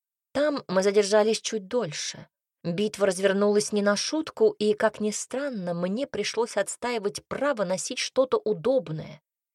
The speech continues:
Мифрутинер отчего-то решила, что скакать по сугробам сподручнее на каблуках и с открытыми пальчиками. Я же вцепилась в грубые сапоги,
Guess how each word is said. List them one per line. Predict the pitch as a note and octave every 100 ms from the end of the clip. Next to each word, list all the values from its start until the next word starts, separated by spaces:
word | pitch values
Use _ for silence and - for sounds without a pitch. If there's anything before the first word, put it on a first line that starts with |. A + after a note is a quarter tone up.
| _ F#3
Мифрутинер | G3 A3+ A3+ - C4 A#3+ A3+ -
отчего-то | G#3+ - A#3 A#3 A3+
решила, | A3+ - - A#3+ F#3+
что | - G3
скакать | - G#3 G#3+ G#3+ -
по | G3+
сугробам | - G3+ A3+ B3 G3 F#3
сподручнее | - G3+ F3 G3 G#3+ - F#3+ F#3+
на | F#3 F#3+
каблуках | G3+ F#3 F#3+ - D4 B3 - -
и | G3
с | G3+
открытыми | - A3 A3 G3+ G3+
пальчиками. | - G3+ G3 - D3+ E3 D#3 D#3 _ _ _
Я | - G#3 D4
же | C#4+ C4
вцепилась | - - G#3+ - B3+ G#3+ - -
в | D#3
грубые | G#3+ A#3+ G3
сапоги, | G3 F#3+ - F#3+ A3 C4+ G#3+